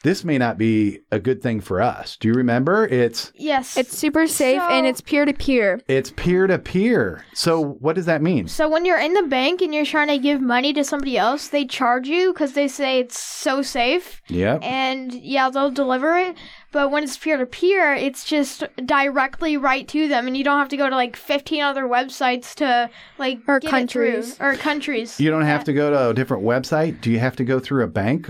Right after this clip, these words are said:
Speaker 1: when you're going
Speaker 2: Nope.
Speaker 1: peer-to-peer?
Speaker 2: No,
Speaker 3: No.
Speaker 2: just right to them.
Speaker 1: Eh, right to them. So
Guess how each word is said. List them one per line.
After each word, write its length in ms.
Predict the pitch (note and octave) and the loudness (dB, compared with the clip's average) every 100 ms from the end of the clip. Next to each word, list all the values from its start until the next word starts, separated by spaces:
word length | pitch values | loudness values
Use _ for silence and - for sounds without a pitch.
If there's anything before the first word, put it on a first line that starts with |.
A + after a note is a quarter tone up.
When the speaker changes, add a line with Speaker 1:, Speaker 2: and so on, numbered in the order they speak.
| - | -4
Speaker 1:
when 140 | B2+ | 0
you're 80 | C3+ | 2
going 300 | C3 C3 B2+ | 2 2 2
Speaker 2:
Nope. 160 | B2 - | 2 0
Speaker 1:
peer-to-peer? 800 | C3 C3+ C#3 C3+ C3 C3+ G#3+ A#3 _ _ | 0 2 0 0 0 2 0 -4 _ _
Speaker 2:
No, 160 | C#4 B3+ A#3+ | -2 0 2
Speaker 3:
No. 60 | A#3 | 0
Speaker 2:
just 180 | E4 C#4 | -2 -2
right 200 | D4 - | -2 0
to 100 | E4 | -2
them. 320 | F4 C4+ A3 _ | 0 -2 -8 _
Speaker 1:
Eh, 60 | A#2+ | -2
right 320 | B2 D3+ F3+ - | 2 2 0 -2
to 220 | E3 A#3 | 0 2
them. 400 | D#4 G#2+ D#2 D#2 | 2 -2 -6 -14
So 320 | - F3 D#3+ | -4 2 2